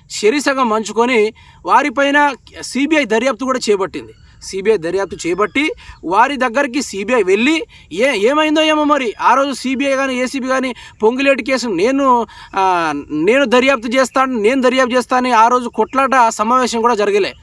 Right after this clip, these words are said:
సింపుల్గా ఏమైందంటే ఆడే సీబీఐ వాళ్ళు ఎల్లిళ్ళు రేవంత్ రెడ్డి మంచిగున్నాడా లేడా అనుకుంటా కాళ్ళు కడిగి నీళ్లు నెత్తిన చల్లుకున్నారా అనే ఒక అంశం మనకు అవుపడతా ఉంది. ఈరోజు రాష్ట్రం ఎడ్డుపోతా ఉంది.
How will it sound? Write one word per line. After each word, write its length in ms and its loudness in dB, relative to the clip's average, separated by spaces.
సింపుల్గా 600 2
ఏమైందంటే 600 0
ఆడే 220 2
సీబీఐ 400 0
వాళ్ళు 240 4
ఎల్లిళ్ళు 480 4
రేవంత్ 440 2
రెడ్డి 140 2
మంచిగున్నాడా 560 0
లేడా 280 2
అనుకుంటా 300 -2
కాళ్ళు 580 0
కడిగి 300 0
నీళ్లు 380 0
నెత్తిన 360 0
చల్లుకున్నారా 720 0
అనే 240 -2
ఒక 160 -4
అంశం 600 -2
మనకు 300 -4
అవుపడతా 440 -6
ఉంది. 260 -4
ఈరోజు 320 2
రాష్ట్రం 400 0
ఎడ్డుపోతా 420 0
ఉంది. 300 -2